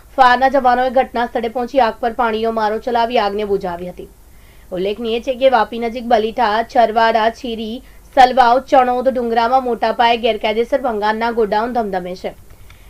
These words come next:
જેમાં દર અઠવાડિયે એક મોટી આગની ઘટના બને છે, પરંતુ ગામના સરપંચોથી માંડીને જી પી સી બીના અધિકારીઓ પોતાના ખિસ્સામાં રાખતા આ માથાભારે ભંગારીઓ સામે ક્યારે કોઈ સખ્તાઈભરી કાર્યવાહી થતી નથી.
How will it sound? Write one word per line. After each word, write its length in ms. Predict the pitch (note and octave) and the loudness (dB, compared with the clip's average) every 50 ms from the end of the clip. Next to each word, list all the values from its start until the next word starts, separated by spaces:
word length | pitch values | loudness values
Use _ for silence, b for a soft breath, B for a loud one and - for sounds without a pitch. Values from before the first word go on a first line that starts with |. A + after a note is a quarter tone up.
| b b | b b
જેમાં 260 | A#3+ A#3 A#3 A3+ A3+ | -4 -2 0 2 2
દર 220 | A3+ A#3 A#3 A#3 A3+ | 4 4 4 2 2
અઠવાડિયે 400 | G#3+ B3+ B3 A#3+ B3+ B3+ B3+ B3 | 2 2 2 2 4 2 0 0
એક 100 | C4+ A#3+ | -2 -4
મોટી 580 | A#3 A3+ A3 A3 A3+ A3 - - A#3+ A3 A3+ B3+ C4+ b b b b b b | -2 0 0 0 0 -2 -4 -6 -6 -6 -6 -8 -10 b b b b b b
આગની 420 | B3 A3+ A#3+ B3+ B3+ C#4+ D4+ D4 C4+ | 2 4 4 4 2 0 -2 0 2
ઘટના 300 | C#4+ B3 A3 B3+ C4+ C4+ | 2 2 4 4 4 6
બને 240 | B3+ A#3+ G#3+ G3 G3 | 6 4 2 0 -4
છે, 140 | - G#3+ F#3+ | -6 -6 -8
પરંતુ 340 | F#3+ G#3 G3+ A3 A3 B3+ A#3+ | -6 -6 -6 -4 -4 -4 0
ગામના 380 | A#3 A3 G#3 G#3 A3 A#3+ A#3+ | 0 0 0 0 0 -2 0
સરપંચોથી 640 | - A#3+ G3+ - A3 G#3 G#3 C4 A3+ G#3 B3 A#3 A#3 | 0 0 -2 -2 -4 -6 -6 -6 -8 -8 -6 -4 -2
માંડીને 400 | A3+ A3 A3 B3+ C#4 C4+ A#3+ A3+ | -2 0 0 -2 -2 -4 -4 -4
જી 200 | G3 A3 G#3+ F#3+ | -6 -6 -10 -8
પી 140 | A#3 A3+ - | -10 -10 -10
સી 140 | B3+ A3 G3+ | -10 -10 -8
બીના 240 | A3+ A#3+ A#3+ A3+ G3 | -6 -4 -2 -2 -2
અધિકારીઓ 500 | E3+ G#3 G3+ - A3+ A3 A#3 B3+ C4+ B3+ | -4 -6 -6 -4 -2 -2 0 0 0 -2
પોતાના 440 | - A#3+ A3 A3 G#3 G#3+ G#3+ G3+ | -2 -4 -4 -4 -6 -6 -6 -8
ખિસ્સામાં 420 | A3+ G#3 G3 - G#3+ G3 G3+ G3+ G3+ | -8 -10 -8 -6 -6 -4 -4 -4 -4
રાખતા 420 | G3+ G#3+ G#3 - - B3+ G#3 G#3+ A#3 - b b b b b b b | -4 -4 -6 -4 -2 0 0 0 0 -4 b b b b b b b
આ 120 | G#3+ G#3+ | -2 0
માથાભારે 600 | A3+ A3+ A#3 A#3 - C#4+ D4 C4+ C4+ B3+ C4 C#4 | 0 0 0 0 2 0 2 2 2 2 2 0
ભંગારીઓ 480 | A#3+ B3+ A#3 A3 A3 A3 A3+ A#3+ B3 C4 | 0 -2 -2 -2 -2 -2 0 0 -2 -2
સામે 280 | B3+ D4 B3 B3 B3+ B3+ | 0 0 0 0 0 -4
ક્યારે 340 | B3 B3+ G#3 G3 G#3 A3+ B3+ | -2 0 0 0 0 -2 -2
કોઈ 180 | - C#4 C#4 C4+ | -4 -4 -4 -4
સખ્તાઈભરી 640 | - C4 A#3 - - B3+ B3 B3 A3 B3 B3+ C4 | -4 -6 -8 -4 0 0 0 0 -2 -6 -8 -6
કાર્યવાહી 420 | - A3+ F#3 F3+ F3+ G3 A#3 A3+ C4 | -6 -4 -4 -4 -2 -4 -4 -4 -4
થતી 220 | A#3+ - A3 F#3 | -6 -6 -6 -8
નથી. 300 | E3 E3 D#3 - - - | -10 -10 -14 -18 -20 -20